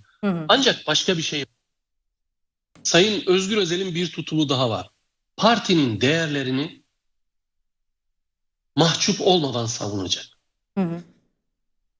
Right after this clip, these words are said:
Speaker 2: Yani kendi ifadesidir bu. Partiyi ezmeden, ötekileştirmeden, kenara itmeden, ki son seçimlerde bu biraz gündeme gelmişti. Parti örgütü, parti tabanı, delege yapısı.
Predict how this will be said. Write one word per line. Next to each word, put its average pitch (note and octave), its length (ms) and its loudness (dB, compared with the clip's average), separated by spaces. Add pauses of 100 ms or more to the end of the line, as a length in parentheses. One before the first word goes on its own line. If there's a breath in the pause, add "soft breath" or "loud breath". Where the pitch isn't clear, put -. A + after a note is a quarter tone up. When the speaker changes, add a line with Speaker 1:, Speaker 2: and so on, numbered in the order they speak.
(160)
Speaker 2:
Yani C3 440 4
kendi G#3 320 2
ifadesidir A2 720 -4
bu. A#3+ 280 0 (360)
Partiyi D#3 760 0 (840)
ezmeden, E3+ 540 2 (260)
ötekileştirmeden, E3+ 1040 0 (120)
kenara F3 380 2
itmeden, C3 520 -2
ki F#3+ 160 -2
son F3+ 260 2
seçimlerde D3 680 -2
bu C#3+ 100 -4
biraz C3+ 280 -2
gündeme B2+ 380 0
gelmişti. A2+ 640 0 (220 loud breath)
Parti C3+ 400 0
örgütü, A#2 400 0
parti A2+ 360 0
tabanı, B2 420 2
delege A2+ 320 0
yapısı. B2+ 500 -2